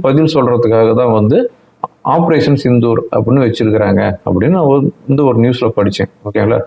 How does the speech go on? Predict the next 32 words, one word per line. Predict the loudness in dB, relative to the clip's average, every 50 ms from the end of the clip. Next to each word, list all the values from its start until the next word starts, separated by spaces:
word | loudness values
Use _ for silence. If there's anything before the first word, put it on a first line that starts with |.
| -10 _ _ _ _ _
அது | -6 -2 0 0 0 0
அப்படியே | 0 0 0 2 2 2
கூட | 2 0 0
இருக்கலாம்ல. | 0 0 0 0 0 0 0 0 0 -2 -4 -6 -12 _ _ _ _ _ -4 -2
ஓகே, | -2 -2 -4 -6 -8 _ _ _ _
இப்ப | -4 -4
further | -2 0 0 0 2 2 2
டீடெயில்ஸ் | 2 2 0 0 0 0 0
என்னங்கிறத | 0 0 0 0 0 0 -2 -2 -4
பார்த்துடலாம். | -4 -2 -2 -2 -4 -4 -6 -10 _ _ _ _ _ -20 -20 -20 -20 -20 -20 _ _ _ _ _ _ _ _ _ _ _ _ _ -20 -20 _ _ -20 -20 -12 -6
இப்ப | -4 -2 0 0
நான் | 0 0 0
பார்த்துட்டு | 0 0 0 0 0 2
இருக்கிறது | 2 2 2 0 0 2 2 2 0
நிஃப்டியோடைய | 0 0 -2 0 0 0 2 2
ஓப்பன் | 2 2 2 0 0 0 0 0
இன்ட்ரெஸ்ட். | 0 0 -2 -2 -4 -8 -8 -10 _ _ _ _ _ _ _ _ -4
இந்த | -2 0 0
நிஃப்டியோட | 0 0 0 0 0 2 2 2
ஓப்பன் | 2 2 2 2 2
இன்ட்ரெஸ்ட் | 0 0 -2 -2 -4 -4 -4 -6 -10 -16 _ _
இப்ப | _ -4 -2 -2
என்ன | 0 0 0
இண்டிகேட் | 0 2 0 0 0 0
பண்ணிட்டு | 0 0 0 0 2
இருக்குது | 2 2 0 0
அப்படின்னா, | 0 0 -2 -2 -2 -2
ட்வென்டி | -2 0 0 0
ஃபோர் | 0 0 0 0 0
தௌசண்ட் | 0 0 0 -2 -2
ஃபோர் | -2 0 0 0 0 -2
ஹண்ட்ரட் | -2 -2 -2 0 0 0 0 -2